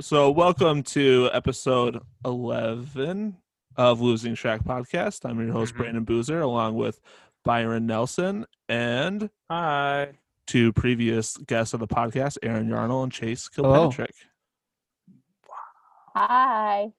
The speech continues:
Speaker 1: How you guys
Speaker 4: Because
Speaker 1: feeling?
Speaker 4: I didn't know which one of us was
Speaker 3: That
Speaker 4: gonna
Speaker 3: could
Speaker 4: say
Speaker 3: have
Speaker 4: hi
Speaker 3: been a
Speaker 4: first,
Speaker 3: long
Speaker 4: so
Speaker 3: stalemate.
Speaker 4: I was nervous. <laughs> Yeah.
Speaker 1: <laughs>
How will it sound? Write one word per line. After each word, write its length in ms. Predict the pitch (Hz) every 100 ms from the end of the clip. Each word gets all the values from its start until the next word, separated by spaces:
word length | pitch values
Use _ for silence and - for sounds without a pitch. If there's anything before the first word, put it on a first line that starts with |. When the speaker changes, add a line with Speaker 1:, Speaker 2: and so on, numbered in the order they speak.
| _ _ _ _ _ _ _ _
Speaker 1:
How 120 | 123
you 120 | 143
guys 180 | 143 160
Speaker 4:
Because 120 | 196
Speaker 1:
feeling? 160 | 120 101
Speaker 4:
I 80 | 190
didn't 200 | 208 202
know 340 | 196 185 175 -
which 180 | 180 180
one 140 | 175
of 60 | 165
us 120 | 165
was 80 | 165
Speaker 3:
That 80 | 139
Speaker 4:
gonna 120 | -
Speaker 3:
could 80 | 143
Speaker 4:
say 20 |
Speaker 3:
have 100 | 123
Speaker 4:
hi 120 | 131
Speaker 3:
been 80 | 131
a 20 | 120
Speaker 4:
first, 100 | 120
Speaker 3:
long 180 | 123 120
Speaker 4:
so 40 |
Speaker 3:
stalemate. 480 | 135 120 110 104 - _ _ _ _ _ _ _ _ _ _ -
Speaker 4:
I 40 |
was 100 | 160
nervous. 360 | 170 151 143 196
<laughs> 500 | _ _ _ _ -
Yeah. 220 | 233 339 320
Speaker 1:
<laughs> 1000 | 269 - 240 - - - 196 - -